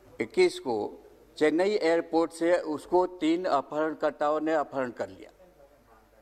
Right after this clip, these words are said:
तीन दिन तक चेन्नई में वो उसको बंधक बना करके रखे रखे। उसके बाद वहाँ से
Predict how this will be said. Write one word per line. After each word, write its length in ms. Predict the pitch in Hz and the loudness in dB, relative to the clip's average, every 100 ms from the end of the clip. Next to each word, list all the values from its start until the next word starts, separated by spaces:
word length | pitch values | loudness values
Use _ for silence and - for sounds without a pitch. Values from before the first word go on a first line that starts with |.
| _ | _
तीन 300 | 156 180 208 | 2 2 2
दिन 260 | 175 185 175 | 0 -2 2
तक 180 | 185 185 | 0 0
चेन्नई 400 | 180 147 147 170 | -2 -2 0 0
में 140 | 170 170 | 0 0
वो 200 | 170 165 | 0 0
उसको 240 | 151 180 165 | -2 -2 0
बंधक 320 | 143 135 151 | 0 -2 -4
बना 240 | 143 139 | -2 -2
करके 300 | 131 135 139 | -2 -4 -2
रखे 280 | 127 110 - | -2 -2 -4
रखे। 260 | 95 - - _ _ _ _ _ _ - - - | -8 -10 -20 _ _ _ _ _ _ -20 -10 0
उसके 320 | 160 - 196 | 0 2 2
बाद 280 | 190 202 190 | 4 4 0
वहाँ 260 | 165 165 208 | -4 0 2
से 140 | 226 | 0